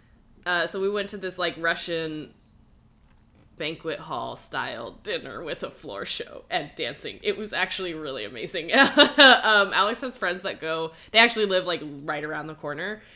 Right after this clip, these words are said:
and they've been going for years, and we've always, like, missed it for a variety of reasons. And it's, like, it's, like, kind of a trek to get out there, and it's, like, we didn't really know what we were getting ourselves into, but it was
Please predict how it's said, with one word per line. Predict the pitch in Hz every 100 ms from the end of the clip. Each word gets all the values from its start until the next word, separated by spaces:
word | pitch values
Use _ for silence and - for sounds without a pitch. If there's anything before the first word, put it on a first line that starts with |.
| - -
and | 180
they've | 196
been | 202 165
going | 170 247
for | 254 190
years, | 165 185 180 156 156 -
and | 165 170
we've | 165
always, | - 170 190 190
like, | 175 156 - _ -
missed | 160 156 -
it | 185 160
for | - 160 156 156
a |
variety | 151 143 165 170
of | 156
reasons. | 156 170 285 302 294 -
And | 220 226
it's, | 214 277
like, | 320 554
it's, | -
like, | 440
kind | 466 427
of | 269
a | -
trek | 190 170 -
to | 165
get | 165
out | 302 294
there, | 269 254 233
and | 214
it's, | 202
like, | 170 165 - - - - - -
we | 220
didn't | 370 320
really | 254 247 233
know | 185 190
what | 190 180
we | 185
were | 175
getting | 180 190
ourselves | 208 208 175
into, | 160 156 269 285
but | 247 -
it | 330
was | 554